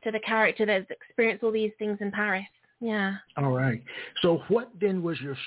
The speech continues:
Speaker 2: strategy for organizing the poems in the book? Primarily sections, chapters? How did you go about it?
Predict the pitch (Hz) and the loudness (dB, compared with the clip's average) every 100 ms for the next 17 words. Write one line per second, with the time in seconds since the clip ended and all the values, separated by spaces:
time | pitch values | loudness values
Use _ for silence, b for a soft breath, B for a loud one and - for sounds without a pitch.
0 | - - 143 165 165 123 127 120 131 - | -14 -4 -2 0 -4 -6 -8 -6 -8 -6
1 | 135 147 175 185 143 113 98 101 104 - | -2 0 2 0 -2 -4 -6 -12 -14 -6
2 | 123 113 104 107 101 113 104 - B B | -4 -4 -4 -6 -4 -4 -4 -8 B B
3 | B - 147 143 139 131 - 180 220 185 | B 0 4 4 4 0 -4 -4 -4 -6
4 | - 208 208 - - 196 180 _ 190 196 | -4 -2 -4 -6 -4 -4 -4 _ 2 4
5 | 185 - B B B 185 202 165 143 120 | 2 -2 B B B -2 0 0 2 0
6 | 95 64 - | 0 -12 -18